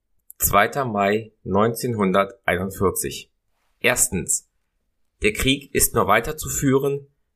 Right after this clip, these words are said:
wenn die gesamte Wehrmacht im dritten Kriegsjahr aus Russland ernährt wird. Zweitens. Hierbei werden zweifellos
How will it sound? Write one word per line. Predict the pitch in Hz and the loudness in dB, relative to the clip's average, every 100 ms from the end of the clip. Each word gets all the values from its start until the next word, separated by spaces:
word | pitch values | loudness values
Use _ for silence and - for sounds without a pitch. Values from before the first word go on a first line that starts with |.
| _ | _
wenn | - 104 | -2 -2
die | 95 - | -4 -2
gesamte | 104 110 127 - 123 | 0 0 0 -2 2
Wehrmacht | 110 110 107 - - - - | 2 4 2 0 -6 -16 -8
im | 104 | -6
dritten | 98 113 147 | -2 -2 -2
Kriegsjahr | - 123 - - 107 104 110 - _ _ _ - | -4 -4 0 0 2 2 0 -6 _ _ _ -2
aus | 95 - | -2 -2
Russland | 101 - 98 - | -2 0 -2 -2
ernährt | 110 110 110 - | -2 0 0 -2
wird. | 82 - - - _ _ _ _ _ _ _ _ | -6 -6 -12 -20 _ _ _ _ _ _ _ _
Zweitens. | - 127 131 - 87 - - - _ _ _ _ _ _ _ | -2 2 2 0 -8 -8 -12 -14 _ _ _ _ _ _ _
Hierbei | - 135 135 147 139 | 0 2 4 2 2
werden | 107 110 107 98 - | 2 2 2 -4 -4
zweifellos | - 117 135 127 110 113 - | 0 0 0 2 2 2 -2